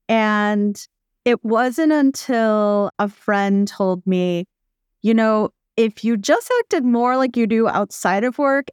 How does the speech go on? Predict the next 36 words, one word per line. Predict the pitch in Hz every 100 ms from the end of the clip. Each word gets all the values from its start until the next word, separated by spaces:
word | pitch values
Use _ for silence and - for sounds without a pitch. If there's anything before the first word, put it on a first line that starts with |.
| -
at | 202 277
work, | 311 339 370 381 - _ _ _ _ -
then | 233 254
I | 247
feel | 240 _ 269 262 269
like | 277 285 277
you'd | 214
be | 247
so | 226 247 233
much | 214 -
more | 214 208
successful." | - 147 - 285 349 - 208 143 101 -
And | 233 240
that | 285 440
really, | 427 453 392
sh-, | 285 - - -
like, | 233 208
it | 277 285 -
shook | - - 208 302 -
me | 233 202 175 -
at | 233 -
my | 226 208 - _
core | 262 359 247 208 208 - _ _
that | 202 226 226 226 - _ _
it | 247 247
was | 254 226
that | 262 -
noticeable | 240 240 240 262 - 226
that | 208 208
I | 202
was | 202 202
a | 202
Sophia | - 208 - 226 214 202
outside | 175 202 - - 214 196 190 185 -
of | 190 185 180 180 185
work | 180 185 180 -